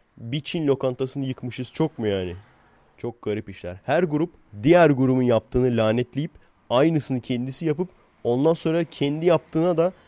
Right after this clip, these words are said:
mantıklı bir bahane uydurmaya çalışıyor. Gerçekten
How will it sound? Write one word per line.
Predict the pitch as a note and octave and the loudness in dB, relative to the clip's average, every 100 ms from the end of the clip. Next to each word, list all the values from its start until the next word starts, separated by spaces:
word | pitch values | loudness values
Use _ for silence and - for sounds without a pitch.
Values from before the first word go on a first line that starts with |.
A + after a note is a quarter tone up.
| _ - | _ -4
mantıklı | A#2 B2 C3 D3 E3 D#3 | 0 0 0 -4 -2 -2
bir | D#3+ - _ | -4 -8 _
bahane | G#2 G#2 A2+ B2 A#2+ C#3 | -10 0 2 2 2 -2
uydurmaya | - B2 A2+ A2+ A2+ B2+ C#3 _ _ | -4 -6 -4 -4 -2 -4 -6 _ _
çalışıyor. | - G2+ G2+ - G#2+ A#2+ _ _ _ _ A2 | -10 -8 -8 -8 -10 -10 _ _ _ _ -4
Gerçekten | G#2+ D3+ - D#3 - C#3 | 4 4 4 -2 0 -2